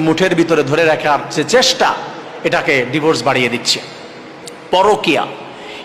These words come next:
স্ত্রীকে ভালো লাগে না, অন্য কাল্লা একটা মেয়েকে তাকে খুব বেশি ভালো লাগে, কোনো কোয়ালিটি নাই, তার সঙ্গে পরকীয়া করে ধরা খাচ্ছে। একটা ছেলে, তার কোনো পজিশন নাই, কোয়ালিটি নাই, ওই ছেলেকে ভালোবাসে। হাজব্যান্ড এত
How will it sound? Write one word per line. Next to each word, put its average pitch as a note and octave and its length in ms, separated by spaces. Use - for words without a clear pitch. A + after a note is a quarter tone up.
স্ত্রীকে A#3 360
ভালো E3+ 240
লাগে E3+ 200
না, D3+ 100
অন্য G#3 320
কাল্লা C4 380
একটা A3 240
মেয়েকে F3+ 280
তাকে D#3+ 280
খুব F3+ 160
বেশি D3 140
ভালো C3 180
লাগে, A2+ 240
কোনো C4 200
কোয়ালিটি C#4+ 560
নাই, E3 180
তার G#3+ 140
সঙ্গে G3+ 320
পরকীয়া E3+ 340
করে C#3 160
ধরা C3 240
খাচ্ছে। - 280
একটা A3+ 220
ছেলে, C4 340
তার B3 260
কোনো A#3 280
পজিশন B3+ 380
নাই, F3 140
কোয়ালিটি C4 380
নাই, F3+ 240
ওই F3+ 60
ছেলেকে F#3+ 280
ভালোবাসে। D3 460
হাজব্যান্ড D#3+ 360
এত E3+ 120